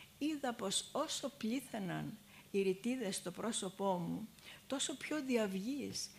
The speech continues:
γίνονταν αυτές οι μέσα οράσεις. Και πήρα να διαβάσω Πλωτίνο, γιατί υπήρχε εκεί μια διαφάνεια στον Πλωτίνο, μια νεότητα αντίστροφη.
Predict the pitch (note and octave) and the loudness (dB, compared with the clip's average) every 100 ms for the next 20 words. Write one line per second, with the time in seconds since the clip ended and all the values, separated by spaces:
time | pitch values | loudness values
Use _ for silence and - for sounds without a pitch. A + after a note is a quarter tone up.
0 | - - G3 B3+ C#4+ A#3 G#3 F#3+ - G3 | -16 -6 2 4 6 6 6 2 0 -4
1 | - A#3 B3+ - G#3+ G3+ B3 - G#3+ G3+ | 2 2 2 0 0 2 2 2 2 2
2 | G#3+ G#3+ - D3+ E3+ - - - - - | 2 0 -4 -6 -10 -14 -18 -20 -20 -20
3 | - - - - - - - - - - | -20 -20 -20 -20 -20 -20 -20 -20 -20 -20
4 | - - G3+ E4+ E4 C#4 G#3 G3+ G#3 B3+ | -16 -10 -8 -4 -2 0 2 4 4 4
5 | - G#3+ - F#3+ F#3+ B3+ A3 D#3+ D#3 - | 0 -2 -2 -2 0 4 4 2 -6 -14
6 | - - - - - - G3+ G3 G3+ - | -20 -20 -20 -20 -18 -4 0 0 -2 -4
7 | G3+ - C#4+ D4 C4 - G3 F#3 - - | -4 0 -2 0 0 0 -2 -2 -6 0
8 | C4 F#3 - - G3 G3+ F#3+ F3 F3+ F#3 | 2 2 0 0 0 2 0 2 2 0
9 | - C#4+ B3 F#3 E3 E3 G3+ - - F3+ | -2 0 2 2 2 0 -4 -8 -4 -2
10 | E3+ E3+ E3+ G#3 F#3 E3 D#3 F#3+ G3+ G#3+ | 0 0 2 2 2 0 -2 0 2 2
11 | G#3+ G3+ B3+ - E3+ F3 F3 - F#3 F#3 | 4 4 4 0 -4 -2 -2 -4 -4 0
12 | A#3 - D#3 D#3 D#3 | 0 0 -2 -6 -8